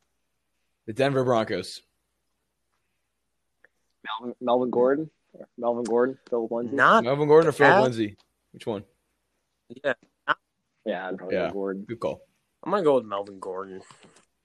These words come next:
Speaker 1: That's
Speaker 3: For me
Speaker 1: not
Speaker 3: in
Speaker 1: bad.
Speaker 3: fantasy this
Speaker 1: Okay.
Speaker 3: year.
Speaker 1: Um, my last team, I have to go with the quarterback again. All right. It is the
Speaker 3: Oh, God, please.
Speaker 1: Are you kidding me, bro? Minnesota Vikings. I get Kirk
Speaker 2: Kirk
Speaker 1: again.
Speaker 2: again.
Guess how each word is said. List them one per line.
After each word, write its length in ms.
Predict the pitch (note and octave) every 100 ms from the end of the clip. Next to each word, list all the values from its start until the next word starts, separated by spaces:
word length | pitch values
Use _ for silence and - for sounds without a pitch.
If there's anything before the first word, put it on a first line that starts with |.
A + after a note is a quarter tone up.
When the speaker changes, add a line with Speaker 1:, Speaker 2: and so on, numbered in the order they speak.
| _ _ _ -
Speaker 1:
That's 160 | C4 - _ C#3
Speaker 3:
For 40 | D3
me 40 |
Speaker 1:
not 100 | B2+
Speaker 3:
in 60 | A#2+
Speaker 1:
bad. 60 | A2+
Speaker 3:
fantasy 260 | A#2 A2+ F#2+
this 140 | F#2
Speaker 1:
Okay. 140 | B2+ G2
Speaker 3:
year. 680 | - _ _ _ - - B2+
Speaker 1:
Um, 300 | B2 B2 B2
my 140 | C#3
last 280 | D#3 D#3 -
team, 200 | E3+ D#3+
I 80 | C#3
have 220 | D#3 D3+
to 60 | D3+
go 60 |
with 60 | D3
the 60 | D3
quarterback 460 | D3+ C#3 C#3 C3 -
again. 540 | C3 C#3 D3 B2 C#3+ _ _ _ _ _ _ _ _ _ _ _ _ _ _ _ _ _ _ _ _ -
All 80 |
right. 400 | - - - - -
It 160 | C#3+
is 220 | D3+ C3+
the 120 | C3 C#3
Speaker 3:
Oh, 200 | A2 G#2+
God, 460 | G2+ F#2 F2+ F#2 -
please. 480 | - A#2 A2 F#2 -
Speaker 1:
Are 140 | G#3 D4
you 160 | F#4+
kidding 420 | - G4+ G#4+ C4 F3+
me, 160 | C3+
bro? 260 | A#2 B2+ A2+
Minnesota 540 | C3+ F#3+ G#3+ A3 F#3+
Vikings. 440 | E3 D#3 D3 B2 A2
I 140 | C3+
get 160 | D#3+ D#3+
Kirk 380 | - D#3 D#3+ D3+
Speaker 2:
Kirk 20 |
Speaker 1:
again. 360 | C3+ - C#3 B2
Speaker 2:
again. 480 | A#2+ A#2 A2 A2